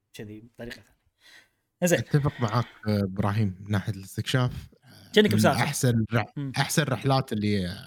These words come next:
Speaker 2: أروح لها إنه مثلا أأجر سيارة ودولة كبيرة نفس أمريكا مثلا،
Speaker 1: مم.
Speaker 2: ويلا حط نقطة شي بالخريطة ويلا روح.
Speaker 1: مم.
Speaker 2: استكشف شي، بس شوف. فشي حلو الاستكشاف.
Speaker 1: حتى
Speaker 2: فعلا
Speaker 1: لو
Speaker 2: زلدة
Speaker 1: عندك
Speaker 2: عطتنا.
Speaker 1: خطة، حتى لو ترى عندك جدول،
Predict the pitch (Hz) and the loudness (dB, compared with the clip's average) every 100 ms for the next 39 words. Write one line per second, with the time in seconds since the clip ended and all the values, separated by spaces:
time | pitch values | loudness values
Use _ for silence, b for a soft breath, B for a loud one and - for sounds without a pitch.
0 | 110 110 - 131 135 185 b b b b | -4 -2 2 4 4 0 b b b b
1 | - 113 113 110 107 110 131 127 131 123 | -2 0 2 2 2 2 2 0 2 2
2 | 127 139 180 180 _ _ 95 95 92 120 | 2 2 0 -2 _ _ -6 -4 0 0
3 | 120 - 120 110 104 - 107 113 120 113 | 0 2 2 2 0 0 2 2 2 0
4 | 107 131 165 147 123 147 143 - _ - | 0 2 2 0 0 0 0 -4 _ -4
5 | 147 160 143 - 113 123 113 117 127 131 | -4 -2 -4 -2 -2 0 0 2 0 0
6 | 131 165 151 160 160 - - 131 131 127 | 2 4 4 2 0 -4 -14 -10 -8 -10
7 | - 165 - 151 - - 151 151 - 107 | -4 -4 -2 -4 -6 -6 0 0 0 -4
8 | - - _ _ _ _ - 117 143 - | -6 -20 _ _ _ _ -8 0 0 2
9 | 120 101 101 107 - - 110 104 - - | 2 0 -4 -10 -8 -6 -6 -6 -2 4
10 | 359 330 330 339 - 302 - - 240 302 | 8 10 10 6 4 4 6 8 8 6
11 | - 254 - 285 240 220 202 180 151 165 | -4 -2 4 4 6 6 6 2 0 -2
12 | 127 113 | -2 -12